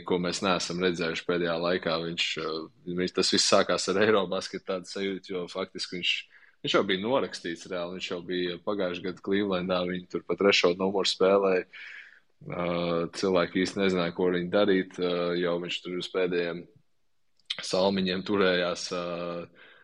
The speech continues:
līgā vispār, un, un katrā ziņā nebija attaisnojis savu loteriju pika cerības, top desmit pika cerības, ā, un, ā, alaži arī redzējām, kā viņš, kā porziņš viņu tur nes ārā pirmajās sezonās, un, ā,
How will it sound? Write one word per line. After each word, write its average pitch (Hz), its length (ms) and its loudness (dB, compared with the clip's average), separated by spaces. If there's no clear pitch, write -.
līgā 95 560 -2
vispār, 87 480 -2
un, 87 160 -6
un 87 340 -4
katrā - 240 4
ziņā 95 240 2
nebija 95 240 4
attaisnojis 87 560 -2
savu 87 240 -2
loteriju 92 400 -2
pika 90 380 -6
cerības, 95 400 0
top 92 160 0
desmit 92 400 0
pika - 240 -6
cerības, 92 540 0
ā, 85 180 0
un, 85 160 -4
ā, 80 120 -2
alaži 98 320 10
arī 98 220 6
redzējām, 98 480 2
kā 92 180 -2
viņš, 101 240 -8
kā 95 160 -4
porziņš 104 540 -4
viņu 92 180 -10
tur 92 160 -10
nes 101 240 -2
ārā 101 360 2
pirmajās 95 480 -2
sezonās, 90 560 -2
un, 90 140 -6
ā, 85 80 -4